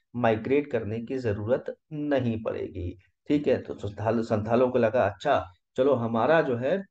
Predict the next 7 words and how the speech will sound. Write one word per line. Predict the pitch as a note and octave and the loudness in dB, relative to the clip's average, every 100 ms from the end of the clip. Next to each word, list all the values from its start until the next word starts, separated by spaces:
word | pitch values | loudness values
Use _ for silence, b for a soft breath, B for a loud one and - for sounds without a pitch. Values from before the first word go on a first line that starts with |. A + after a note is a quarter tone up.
| _ _ | _ _
अब | B2+ C3+ | -4 0
ये | C3 | -2
खाना | A#2+ B2+ C#3+ | -2 0 2
बदोश | B2 C3+ B2 | 2 2 2
जिंदगी | A2+ A2 B2+ | -2 -4 -6
खत्म | B2 - D3+ | -6 0 2
हुई।" | D#3+ G3 A#3+ - | 4 4 2 -2